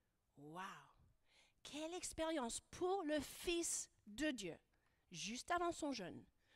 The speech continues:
Lui qui est pour nous un exemple, n'est-ce pas ? Lui qui est le premier-né de plusieurs frères. Regardez bien,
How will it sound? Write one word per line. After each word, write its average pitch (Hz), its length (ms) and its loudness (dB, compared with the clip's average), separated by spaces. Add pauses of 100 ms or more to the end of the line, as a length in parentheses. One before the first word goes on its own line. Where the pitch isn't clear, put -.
Lui 311 300 6
qui 320 240 2
est 320 100 8
pour 285 180 4
nous 339 180 12
un 262 220 10
exemple, 285 720 8 (180)
n'est-ce 226 220 0
pas ? 240 240 2 (400)
Lui 339 240 12
qui - 140 4
est 349 80 10
le 302 100 12
premier-né 330 800 12
de 220 120 0
plusieurs 240 460 2
frères. 196 480 -2 (2000)
Regardez 233 420 2
bien, 170 220 -4